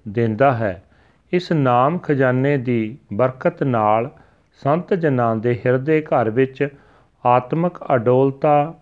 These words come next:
ਬਣੀ ਰਹਿੰਦੀ ਹੈ, ਸੁੱਖ ਆਨੰਦ ਬਣਿਆ ਰਹਿੰਦਾ ਹੈ। ਪਰ ਹੇ ਨਾਨਕ, ਗੁਰੂ ਪਾਸੋਂ ਹੀ ਇਸ ਖਜ਼ਾਨੇ ਦੀ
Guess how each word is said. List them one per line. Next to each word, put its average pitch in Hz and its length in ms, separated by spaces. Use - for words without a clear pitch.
ਬਣੀ 139 300
ਰਹਿੰਦੀ 120 400
ਹੈ, 123 420
ਸੁੱਖ - 500
ਆਨੰਦ 135 440
ਬਣਿਆ 131 440
ਰਹਿੰਦਾ 120 340
ਹੈ। 120 460
ਪਰ 143 140
ਹੇ 175 200
ਨਾਨਕ, 131 560
ਗੁਰੂ 143 280
ਪਾਸੋਂ 131 600
ਹੀ 131 260
ਇਸ 160 220
ਖਜ਼ਾਨੇ 127 540
ਦੀ 117 360